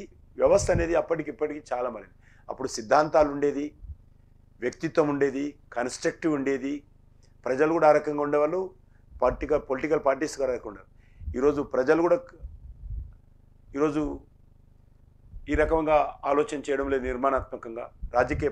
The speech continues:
పార్టీలు ఆలోచన చేయడం లేదు. ఈరోజు ప్రజలు కూడా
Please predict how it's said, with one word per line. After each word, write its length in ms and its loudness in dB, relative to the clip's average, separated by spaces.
పార్టీలు 340 2
ఆలోచన 300 -4
చేయడం 240 -8
లేదు. 140 -14
ఈరోజు 200 -4
ప్రజలు 380 6
కూడా 200 10